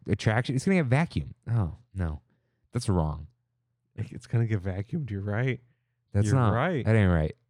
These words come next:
Speaker 2: It's gonna get cleaned by some, like, sanitizing wipe, a Lysol wipe or something.
Speaker 1: N-, <sighs>
Speaker 2: That's nasty.
Speaker 1: don't do that stuff. Like,
Speaker 2: Yeah. So it actually has happened.
Speaker 1: oh yeah.
Speaker 2: Wow.
Speaker 1: That's like,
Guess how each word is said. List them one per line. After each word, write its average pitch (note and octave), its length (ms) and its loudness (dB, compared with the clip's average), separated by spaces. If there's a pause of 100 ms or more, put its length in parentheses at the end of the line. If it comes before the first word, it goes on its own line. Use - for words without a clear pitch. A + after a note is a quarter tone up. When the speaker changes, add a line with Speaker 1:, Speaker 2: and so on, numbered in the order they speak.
(200)
Speaker 2:
It's B2+ 120 -8
gonna C#3+ 180 2
get B2+ 140 2
cleaned C#3+ 220 0
by C#3+ 80 0
some, C3+ 200 -2
like, G#2+ 160 0
sanitizing A2+ 760 0
wipe, F#2+ 260 0 (160)
a G#2 60 -10
Lysol A2 400 0
wipe G#2+ 240 0
or G#2 80 -2
something. G2+ 400 -6 (600)
Speaker 1:
N-, F#2 260 -4 (260)
<sighs> - 280 -20
Speaker 2:
That's A#2+ 200 -8
nasty. F#2 140 -10
Speaker 1:
don't D3 260 4
do E2+ 160 -4
that D#2+ 200 -8
stuff. F2 420 -4 (240)
Like, G2+ 240 -2
Speaker 2:
Yeah. G2+ 100 -14 (880)
So C3+ 220 0
it A#2+ 80 2
actually C#3+ 300 -2
has D3+ 200 -2
happened. - 340 -10 (920)
Speaker 1:
oh B2 180 4
yeah. C#2+ 260 -4 (420)
Speaker 2:
Wow. G2 160 -12
Speaker 1:
That's C3+ 240 0
like, E2+ 180 2